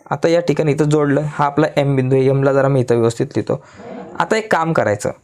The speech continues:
आता दुसरा काय, एएच किती पाचवर आहे, मग पाचमधून एएच आला पाहिजे, पण हा एएच जो आहे, हा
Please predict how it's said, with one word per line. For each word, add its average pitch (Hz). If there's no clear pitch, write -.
आता 214
दुसरा 185
काय, 220
एएच 202
किती 202
पाचवर 131
आहे, -
मग 160
पाचमधून 190
एएच 151
आला 117
पाहिजे, 120
पण 151
हा 165
एएच 208
जो 190
आहे, 135
हा 165